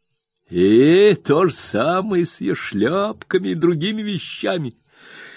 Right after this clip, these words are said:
Я бы не стерпел, если б с ними обращались грубо, никак бы не стерпел.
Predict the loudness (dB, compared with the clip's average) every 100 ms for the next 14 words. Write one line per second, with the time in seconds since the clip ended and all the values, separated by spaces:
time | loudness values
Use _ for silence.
0 | -20 -8 0 2 2 2 2 2 2 2
1 | 2 4 4 6 6 6 4 2 -2 -4
2 | -4 0 0 2 0 0 -2 0 -2 0
3 | 4 6 6 4 0 0 0 0 2 0
4 | 2 0 -2 -2 -2 -4 -4 -4 -2 -4
5 | -4